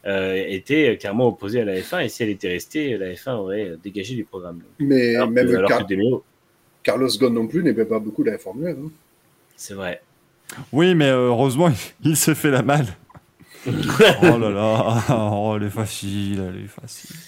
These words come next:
Speaker 1: Je devrais chercher un jeu de mots avec valise, mais je l'ai pas trouvé.
Speaker 3: T'as Steam Too Slow, et ça, ça, Renault, ça, Renault quand même. Oh là, les mecs, ils rachètent Benetton.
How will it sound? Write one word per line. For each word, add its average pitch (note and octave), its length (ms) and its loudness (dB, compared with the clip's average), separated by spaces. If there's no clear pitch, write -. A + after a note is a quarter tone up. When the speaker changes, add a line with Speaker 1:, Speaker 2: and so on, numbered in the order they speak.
Speaker 1:
Je - 60 -20
devrais G2+ 160 6
chercher A2 220 0
un G#2+ 160 6
jeu F#2+ 160 -4
de F#2+ 40 -8
mots G2+ 100 0
avec F#2 120 -2
valise, F#2 340 -6
mais F2 60 -14
je E2+ 80 -16
l'ai F2 60 -20
pas - 100 -20
trouvé. D3+ 220 -16
Speaker 3:
T'as D3 140 2
Steam D3+ 200 0
Too D3 140 0
Slow, D#3+ 220 0
et - 20 0
ça, C3 120 -2
ça, C3+ 140 0
Renault, C3+ 360 0
ça, - 180 -10
Renault A#2+ 320 -6
quand A#2+ 160 -12
même. G#2+ 200 -10
Oh B2 180 -14
là, G#2 80 -14
les G2+ 100 -12
mecs, B2+ 200 -12
ils - 60 -10
rachètent A2 340 -8
Benetton. A#2+ 360 -10